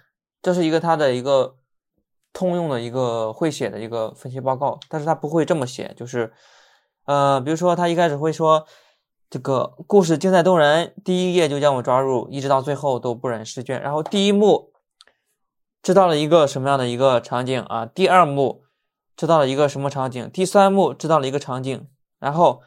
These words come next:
开始分析对白是不是拗口，是吧？描写，描写是不是精彩，是不是有一些哲理性的一个评说，但是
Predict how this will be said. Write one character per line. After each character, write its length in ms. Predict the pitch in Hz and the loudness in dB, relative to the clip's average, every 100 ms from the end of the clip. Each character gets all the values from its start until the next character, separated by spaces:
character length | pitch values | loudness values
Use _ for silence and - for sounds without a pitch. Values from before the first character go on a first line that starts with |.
| _ _ _ _ | _ _ _ _
开 180 | - 208 | 2 4
始 120 | 190 | 4
分 160 | 151 180 | 2 -2
析 240 | 170 185 | 0 -2
对 240 | 185 196 170 | 2 2 2
白 460 | 127 123 147 - _ _ | 2 2 0 -4 _ _
是 140 | - | -10
不 60 | 147 | -4
是 60 | 160 | 4
拗 200 | 165 147 | 4 4
口， 560 | - 90 104 123 - _ | 0 -4 -2 -4 -6 _
是 100 | _ | _
吧？ 220 | 113 95 | -10 -10
描 260 | 123 120 151 | -8 -2 -2
写， 460 | 156 123 104 107 - _ _ _ _ _ _ _ | -2 -4 -4 -10 -16 _ _ _ _ _ _ _
描 240 | 131 160 185 | -2 2 4
写 200 | 170 139 | 4 2
是 140 | 156 | 4
不 100 | 170 | 2
是 120 | 165 | 2
精 180 | 160 175 | 2 0
彩， 500 | 165 120 113 127 - - | 0 0 0 -2 -6 -14
是 140 | - | -6
不 40 | |
是 60 | 139 | -2
有 160 | 131 117 | -2 -4
一 220 | - 131 | -8 -8
些 200 | 139 139 | -2 -2
哲 240 | 139 143 | 0 0
理 300 | 147 123 110 | 0 -2 -6
性 240 | - - 139 | -10 -10 -6
的 140 | 117 | -6
一 80 | 113 | -8
个 320 | 120 123 113 _ _ _ | -4 -4 -4 _ _ _
评 240 | - 131 | -8 -8
说， 460 | 139 - 147 - _ _ _ _ _ _ _ | -8 -2 0 0 _ _ _ _ _ _ _
但 160 | - 151 | -2 0
是 320 | 156 127 - | 2 0 -2